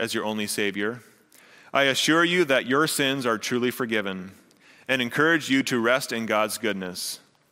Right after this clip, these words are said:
Go out and serve the Lord with joy in your heart because of what he has done for you.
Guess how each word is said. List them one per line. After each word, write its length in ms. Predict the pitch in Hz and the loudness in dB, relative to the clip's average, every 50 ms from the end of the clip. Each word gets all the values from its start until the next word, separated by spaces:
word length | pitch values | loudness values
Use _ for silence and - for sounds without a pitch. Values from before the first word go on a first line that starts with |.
| _ - - - - - - - - 117 | _ -20 -20 -20 -20 -20 -20 -18 -6 0
Go 240 | 139 151 170 180 160 | 4 4 6 6 6
out 240 | 147 156 160 147 | 6 4 4 2
and 100 | 151 143 | 0 -2
serve 260 | - - 147 151 156 151 | 0 2 4 4 4 4
the 80 | 160 | 2
Lord 260 | 139 131 127 131 135 | 2 4 4 4 4
with 200 | 123 131 123 107 | 2 0 -2 -2
joy 300 | - 131 139 151 180 180 | 0 2 4 4 4 4
in 80 | 156 135 | 2 2
your 100 | 117 107 | 0 0
heart 380 | - 110 104 92 73 - - - - - - - | 0 0 0 0 0 -4 -10 -18 -18 -20 -14 -8
because 280 | - 131 120 143 135 117 | -4 -2 2 2 2 2
of 120 | 131 113 | 2 0
what 240 | 110 123 143 143 - | 2 4 2 2 2
he 240 | - - 151 160 151 | 0 -2 0 0 2
has 200 | 151 156 156 127 | 2 0 0 0
done 280 | 117 127 120 120 120 - | 0 0 0 0 -2 -4
for 120 | - 123 | -4 -4
you. 360 | 113 104 101 95 95 92 95 | -2 -2 -2 -2 -4 -6 -8